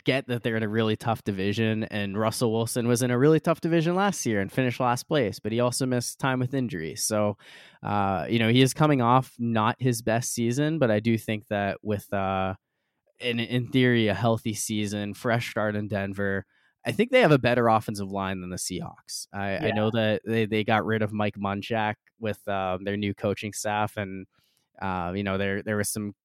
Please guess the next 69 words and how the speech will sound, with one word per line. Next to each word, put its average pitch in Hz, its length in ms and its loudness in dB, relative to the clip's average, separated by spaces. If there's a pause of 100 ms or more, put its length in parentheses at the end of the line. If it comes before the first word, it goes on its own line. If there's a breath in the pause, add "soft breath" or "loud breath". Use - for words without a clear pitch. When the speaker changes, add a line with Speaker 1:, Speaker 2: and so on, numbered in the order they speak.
(140)
Speaker 1:
questions 117 540 -4
there, 117 240 2
but 113 120 -2
they 165 120 -2
do 233 120 0
have 175 140 4
some 120 140 -2
solid 95 320 -2
pieces. 92 460 -4
So 107 280 2
I, 147 320 0
I 170 140 2
do 170 160 6
think 139 200 -2
the 117 100 0
Broncos 107 400 0
are 107 40 -4
gonna 104 140 -4
be 101 140 -2
a 95 40 0
tough 101 300 -4
team 104 260 -8
in 98 80 -8
the 87 80 -8
A 95 140 -2
F 92 80 -4
C 95 180 -4
West. 98 460 -2 (420 soft breath)
Still 262 300 4
don't 254 340 4
know 196 300 4
that 240 180 6
they're 220 320 4
above 180 420 4
the, 175 400 6 (400 soft breath)
the 151 80 2
Chiefs. - 720 -2
Any, 139 380 2
Speaker 2:
No, 185 100 8
I 143 120 12
would 156 60 8
Speaker 1:
like, 117 80 4
Speaker 2:
still 196 120 6
Speaker 1:
and 160 80 8
not, 180 160 8
Speaker 2:
put 151 80 4
the - 0 -
Speaker 1:
not 196 200 8
even 165 120 6
Speaker 2:
Chiefs 139 40 6
Speaker 1:
above 123 120 2
Speaker 2:
ahead 139 140 8
Speaker 1:
the 127 60 6
Speaker 2:
of - 40 -4
them. - 60 -6
Speaker 1:
Chiefs. 104 260 0
Like, 117 140 2
I 156 80 6
don't 202 100 4
know 131 100 6
how 117 220 6
competitive 110 640 0
they 98 140 -2
are 92 180 -2
with 95 100 -10
the - 80 -12
Chiefs - 380 -8
right 85 180 -6
now 87 340 -8